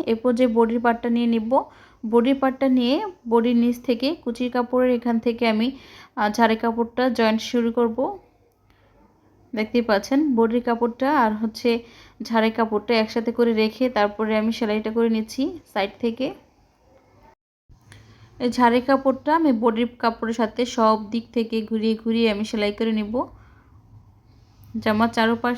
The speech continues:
থেকে ঘুরিয়ে ঘুরিয়ে আমি ঝাড়ের কাপড়টা সেলাই করে নিব। এ পর্যায়ে সবার কাছে রিকোয়েস্ট, যারা ভিডিওটি দেখছেন, ভিডিওটি সামান্য পরিমাণ ভালো লাগলে লাইক, কমেন্ট এবং শেয়ার করে দিবেন।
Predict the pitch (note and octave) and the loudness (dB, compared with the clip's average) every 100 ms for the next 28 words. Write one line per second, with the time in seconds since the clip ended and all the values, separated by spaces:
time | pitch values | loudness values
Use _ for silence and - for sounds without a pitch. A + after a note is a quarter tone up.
0 | - A#3+ B3 A3+ A#3 A3+ A#3 A#3+ D4 C4+ | -2 -4 -2 -2 0 -2 0 0 2 2
1 | A#3 G#3+ A3 G#3+ A3+ A3+ A3+ G#3+ G#3+ A3 | 0 -2 -4 -6 -6 -6 -2 -2 0 -2
2 | A3 G#3+ G#3 B3+ - _ - _ _ _ | 0 0 -2 -4 -4 _ -20 _ _ _
3 | _ _ _ _ _ _ - - _ - | _ _ _ _ _ _ -20 -20 _ -20
4 | - - - - A#3+ A#3+ C#4+ C#4 D4+ D4 | -20 -20 -20 -8 -4 -2 0 2 2 2
5 | C4 A#3+ B3 C4 C#4 C4 C4 C4+ C4+ C4+ | 2 2 2 0 0 0 0 2 2 2
6 | C4 A#3 A3 A3 A#3 C4 C4+ A#3+ A#3 B3+ | 0 2 2 2 0 0 0 -2 -2 -2
7 | B3 A#3 A#3 A#3 A#3+ - G#3+ A3 A#3 A3+ | -2 0 -2 -2 -4 -2 0 0 0 0
8 | B3 A#3+ A#3+ A#3+ A3+ G3+ A3 B3+ A3 G3+ | 0 0 0 2 2 0 0 2 2 0
9 | G#3+ A3 A3 G#3+ G#3+ G#3+ A3+ A3 A3+ A3+ | -4 -2 -2 -2 -4 -2 0 0 -2 -2
10 | A3 A3 | -2 0